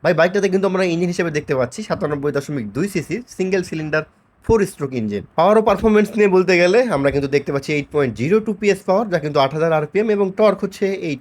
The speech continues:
পয়েন্ট জিরো ফাইভ নিউটন মিটার, যা কিন্তু সর্বোচ্চ ছয় হাজার আরপিএম এ হিট করতে পারে। পাওয়ার ও পারফরম্যান্সের জায়গাটা থেকে, হ্যাঁ, বাইকটা যে খুবই ভালো অবস্থানে আছে এমনটা বলবো না, তবে কমিউটার সেগমেন্টের বাইক হিসেবে, আহ, তা কিন্তু ভাই যথেষ্ট। আহ, এই ধরনের বাইক থেকে ওই যে, আহ, স্পোর্টস বাইকের মতো যে,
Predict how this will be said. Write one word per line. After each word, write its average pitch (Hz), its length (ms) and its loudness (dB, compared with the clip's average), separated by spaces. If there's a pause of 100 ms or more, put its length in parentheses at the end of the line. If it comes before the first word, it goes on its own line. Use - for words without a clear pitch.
পয়েন্ট 131 220 -2
জিরো 151 160 -2
ফাইভ 185 220 -4
নিউটন 131 260 -6
মিটার, 120 280 -2 (400)
যা 160 80 2
কিন্তু 165 180 -4 (100)
সর্বোচ্চ 190 340 -2
ছয় 208 260 -4
হাজার 202 220 -2
আরপিএম 131 320 -2
এ 160 40 -4
হিট 165 160 -8
করতে 117 220 -6
পারে। 107 200 -4
পাওয়ার 202 280 4
ও 220 60 4
পারফরম্যান্সের 202 540 2
জায়গাটা 175 320 4
থেকে, 202 320 4
হ্যাঁ, 143 160 4
বাইকটা 135 240 2
যে 143 100 4
খুবই 233 220 -2
ভালো 208 220 4
অবস্থানে 202 400 4
আছে 185 220 2
এমনটা 160 440 2
বলবো 165 280 4
না, 220 180 4
তবে 196 440 2
কমিউটার 196 280 2
সেগমেন্টের 175 380 2
বাইক 147 200 2
হিসেবে, 147 340 0 (360)
আহ, 151 120 2
তা 156 120 2
কিন্তু 147 180 2
ভাই 139 100 2
যথেষ্ট। 123 440 0
আহ, - 500 -6
এই 147 100 4
ধরনের 165 320 4
বাইক 151 180 2
থেকে 156 200 0
ওই 151 80 4
যে, 147 120 4
আহ, 120 140 4
স্পোর্টস - 320 -2
বাইকের 139 260 4
মতো 139 220 2
যে, 131 200 2